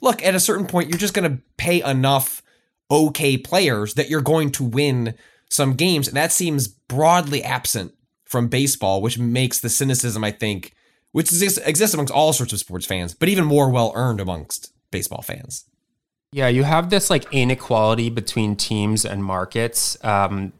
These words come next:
Speaker 2: that is, it's really funny to hear because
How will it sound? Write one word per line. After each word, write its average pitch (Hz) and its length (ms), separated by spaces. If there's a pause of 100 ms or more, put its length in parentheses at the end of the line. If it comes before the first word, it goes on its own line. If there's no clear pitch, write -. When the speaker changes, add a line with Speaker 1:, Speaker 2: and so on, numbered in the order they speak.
(120)
Speaker 2:
that 107 180
is, 104 300
it's - 200
really 151 280
funny 107 420
to 101 140
hear 101 500 (180)
because 98 760